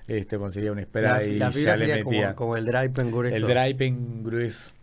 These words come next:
Speaker 1: este, que no era
Speaker 2: Claro.
Speaker 1: muy conseguible. Ahora
Speaker 2: Claro.
Speaker 1: hay locales que ya tenés, eh, todo para aerosol, todo
Speaker 2: Claro.
Speaker 1: para, eh, los
Speaker 2: No.
Speaker 1: cap finito, grueso.
Speaker 2: Vi,
Speaker 1: Antes
Speaker 2: vi que
Speaker 1: tenía que
Speaker 2: como
Speaker 1: agujerear
Speaker 2: que
Speaker 1: las latas para que salga más fina, o sea,
Speaker 2: Eso,
Speaker 1: cualquier
Speaker 2: ¿no?
Speaker 1: cosa,
Speaker 2: Que hay,
Speaker 1: sí.
Speaker 2: que hay unas, unos punteros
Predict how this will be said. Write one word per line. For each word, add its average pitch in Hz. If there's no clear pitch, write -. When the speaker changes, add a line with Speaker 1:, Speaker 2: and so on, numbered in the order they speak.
Speaker 1:
este, 98
que 92
no 98
era 104
Speaker 2:
Claro. 92
Speaker 1:
muy 101
conseguible. 95
Ahora 98
Speaker 2:
Claro. 110
Speaker 1:
hay 98
locales 98
que -
ya 92
tenés, 87
eh, 82
todo 90
para 85
aerosol, 85
todo 82
Speaker 2:
Claro. 104
Speaker 1:
para, 76
eh, 64
los 85
Speaker 2:
No. -
Speaker 1:
cap 92
finito, 92
grueso. 98
Speaker 2:
Vi, 156
Speaker 1:
Antes 98
Speaker 2:
vi 165
que 170
Speaker 1:
tenía 104
que 143
Speaker 2:
como 98
Speaker 1:
agujerear 113
Speaker 2:
que 107
Speaker 1:
las 92
latas 110
para 98
que 87
salga 95
más 90
fina, 98
o 87
sea, 156
Speaker 2:
Eso, 175
Speaker 1:
cualquier 90
Speaker 2:
¿no? 156
Speaker 1:
cosa, 151
Speaker 2:
Que 147
hay, 165
Speaker 1:
sí. -
Speaker 2:
que 147
hay 160
unas, 151
unos 131
punteros 151